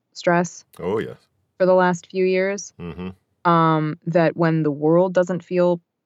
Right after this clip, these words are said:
Speaker 1: stable <laughs> and we are all kind of being, you know, we are all living daily under a collective gaslighting situation, like an abusive relationship, that everything feels,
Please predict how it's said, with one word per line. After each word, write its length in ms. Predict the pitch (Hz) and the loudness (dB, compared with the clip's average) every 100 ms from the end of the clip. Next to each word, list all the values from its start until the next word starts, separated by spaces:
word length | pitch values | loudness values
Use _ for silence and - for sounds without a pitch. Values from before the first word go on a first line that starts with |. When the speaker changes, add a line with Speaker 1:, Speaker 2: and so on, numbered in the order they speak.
| _ | _
Speaker 1:
stable 420 | - - 185 208 220 - - _ _ - | -6 0 2 2 -2 -8 -20 _ _ -20
<laughs> 520 | - - _ _ - | -20 -20 _ _ -2
and 420 | 165 160 160 160 - | 0 2 0 -4 -2
we 180 | 170 160 | 0 2
are 120 | - | 0
all 240 | 156 160 | 0 0
kind 220 | 170 175 170 | 0 0 0
of 100 | 165 | 0
being, 380 | 156 156 156 - | -2 -2 -4 -4
you 120 | 160 | -4
know, 100 | 143 | 0
we 160 | 151 151 | 2 2
are 100 | - | 2
all 240 | 160 165 | 2 4
living 360 | 165 160 160 156 | 4 4 2 2
daily 360 | 143 151 160 | 2 2 2
under 340 | 151 143 143 143 | 2 0 0 -2
a 40 | _ _ _ - | _ _ _ -10
collective 640 | - 147 143 - 151 139 143 170 156 147 | -4 0 0 0 -2 -2 -6 -16 -20 -4
gaslighting 880 | 160 135 156 160 147 151 151 151 151 _ _ _ _ _ _ _ _ - | 0 0 0 -2 -2 0 -2 -2 -6 _ _ _ _ _ _ _ _ -18
situation, 720 | 170 - 160 - 151 147 165 | -14 -2 -2 0 0 0 0
like 140 | 156 151 | -2 -2
an 60 | |
abusive 480 | 156 151 151 - 147 | -2 2 0 0 -2
relationship, 720 | 147 139 147 165 160 175 175 - _ _ _ - | 0 0 0 0 2 2 2 -2 _ _ _ -2
that 260 | 165 151 - _ _ _ _ _ _ _ - | 2 2 0 _ _ _ _ _ _ _ 2
everything 680 | 202 180 180 170 160 151 | 2 4 2 2 0 -6
feels, 720 | - 160 151 143 139 139 - | -6 -2 0 0 -2 -6 -10